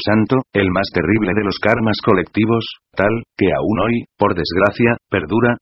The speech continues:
a partir de esa verdadera tragedia griega de los Átridas, que tuvo por principales personajes a Huáscar, Atahualpa,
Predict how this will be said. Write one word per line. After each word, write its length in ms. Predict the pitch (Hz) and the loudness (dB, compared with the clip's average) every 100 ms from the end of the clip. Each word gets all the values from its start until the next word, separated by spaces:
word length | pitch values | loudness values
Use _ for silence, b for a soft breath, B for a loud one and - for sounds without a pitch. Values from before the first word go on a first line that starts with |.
| - | -4
a 80 | 107 | 0
partir 320 | 95 90 135 117 | 0 2 0 2
de 160 | 107 | 0
esa 160 | 101 92 | 0 0
verdadera 480 | 92 87 85 113 107 | 2 2 2 2 2
tragedia 560 | 92 117 123 127 120 | 0 2 2 2 0
griega 300 | 92 127 127 | 0 0 0
de 100 | 107 | 0
los 140 | 92 87 104 | 0 0 0
Átridas, 480 | 107 107 101 113 - - - | 0 -2 0 -2 -2 -10 -6
que 160 | 90 | -2
tuvo 260 | - 127 135 | 2 2 2
por 160 | 117 98 | 0 0
principales 640 | 101 95 - 117 131 123 - | -2 -2 0 2 2 0 -4
personajes 560 | 90 101 95 117 101 90 | -2 -2 -2 -2 -2 -2
a 20 | 82 | -4
Huáscar, 420 | 101 104 - 113 - | -4 -4 -2 -2 -2
Atahualpa, 720 | 92 87 87 98 107 104 107 | -4 0 2 2 2 2 0